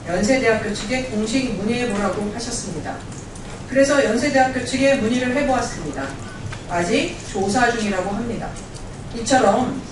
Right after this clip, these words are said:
무수히 많은 논문 표절 의혹에 대해 새정치민주연합 권은희 후보자의 해명도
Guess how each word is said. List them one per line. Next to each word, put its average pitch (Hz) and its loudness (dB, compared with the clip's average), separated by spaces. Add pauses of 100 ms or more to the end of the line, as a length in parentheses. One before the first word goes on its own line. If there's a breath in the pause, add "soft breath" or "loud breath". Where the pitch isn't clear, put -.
무수히 330 2
많은 240 4
논문 254 4
표절 311 0
의혹에 226 2
대해 170 -2 (220)
새정치민주연합 220 0
권은희 233 2
후보자의 262 4
해명도 277 0